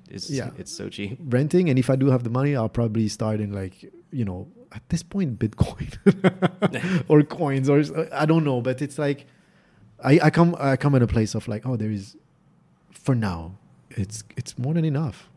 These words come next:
Speaker 2: for me, and that's all I care about. I don't know if I'm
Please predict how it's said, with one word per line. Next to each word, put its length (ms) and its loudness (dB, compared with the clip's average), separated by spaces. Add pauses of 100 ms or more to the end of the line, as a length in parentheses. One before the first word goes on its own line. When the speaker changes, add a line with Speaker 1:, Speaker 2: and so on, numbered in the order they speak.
Speaker 2:
for 140 -2
me, 300 -2 (1300)
and 100 0
that's 120 0
all 100 4
I 120 2
care 140 -8
about. 240 -14
I 60 -14
don't 120 -6
know 80 -6
if 120 -12
I'm 200 -12